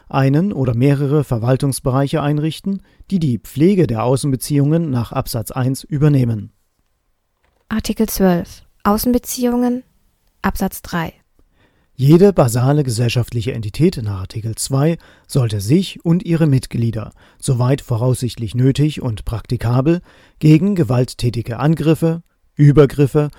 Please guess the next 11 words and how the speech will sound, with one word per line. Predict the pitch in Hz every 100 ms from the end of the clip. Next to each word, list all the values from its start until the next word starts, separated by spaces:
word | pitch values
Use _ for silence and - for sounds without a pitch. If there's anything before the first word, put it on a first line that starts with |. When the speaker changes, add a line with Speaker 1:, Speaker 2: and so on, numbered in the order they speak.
| - -
Speaker 1:
und | 180 -
andere | 156 175 165 127 110
schwerwiegende | - 120 123 123 120 113
Schadhandlungen | 104 127 143 135 127 135 131 127
durch | 120 117 -
Teile | - 131 131 120
anderer | 135 151 135 131
Gesellschaftsordnungen | 117 113 120 120 117 - 127 135 131 139
sichern. | 131 107 110 107 - _ _ _ _ _ _ _ _ -
Diese | 185 226
Security-Maßnahmen | 220 202 170 135 120 113 110 107 113 113 110